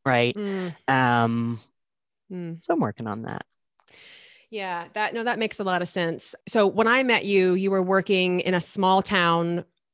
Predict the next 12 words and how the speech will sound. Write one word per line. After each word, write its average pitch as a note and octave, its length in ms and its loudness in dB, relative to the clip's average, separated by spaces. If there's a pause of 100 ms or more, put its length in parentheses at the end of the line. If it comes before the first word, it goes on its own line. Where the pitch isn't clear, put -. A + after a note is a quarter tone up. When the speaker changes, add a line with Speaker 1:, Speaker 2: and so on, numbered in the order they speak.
(640)
Speaker 2:
place. - 520 0 (180)
Speaker 1:
Yep. G3+ 80 4
Speaker 2:
And F#3 420 2
so F#3+ 880 2 (640)
this C4+ 200 -4
is C4+ 80 -2
a B3+ 40 0
very G3+ 460 2
broad F#3 580 0
question G3 440 -2
to G3 120 -2
ask G3 500 0